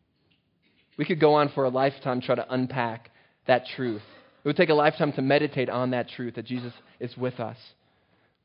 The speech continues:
What he's saying is, Christ is the happy ending to the story of the world. He will wipe away every tear. He will make everything right.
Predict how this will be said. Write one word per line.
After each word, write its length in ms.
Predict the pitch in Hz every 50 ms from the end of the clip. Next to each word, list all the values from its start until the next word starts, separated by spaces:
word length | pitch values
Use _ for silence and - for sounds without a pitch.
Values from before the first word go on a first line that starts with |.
| _ _ _ _ _ _ _ _ _ _ _ _ _ _ _ - -
What 120 | - 139 143
he's 140 | 143 - -
saying 240 | 147 139 139 135
is, 260 | 127 123 120 120 120 - - _ _ _
Christ 300 | - - 151 139 143 - -
is 80 | 135
the 60 | 131 123
happy 340 | 92 131 123 - 123 120
ending 380 | 123 123 123 120 113 107 107 117 - _ _ _ _ _ _ _ _ _ _ _ _ _ _ - - _ _ _ _ _ _ -
to 100 | - 135
the 60 | 131
story 380 | - - - 131 127 127 127
of 80 | 123 117
the 80 | 120 113
world. 460 | 110 117 117 117 113 110 107 101 - - _ _
He 200 | _ - 175 175
will 140 | 165 160 147
wipe 260 | 139 139 135 135 -
away 240 | 135 131 127 123 90
every 200 | 120 117 127 123
tear. 420 | - - - 120 113 110 110 110 - _ _ _ _ _ _
He 260 | - - 170 165 156
will 120 | 143 139
make 220 | 135 135 127 127 127
everything 400 | 123 123 123 123 - 123 113 113
right. 320 | 110 107 110 107 104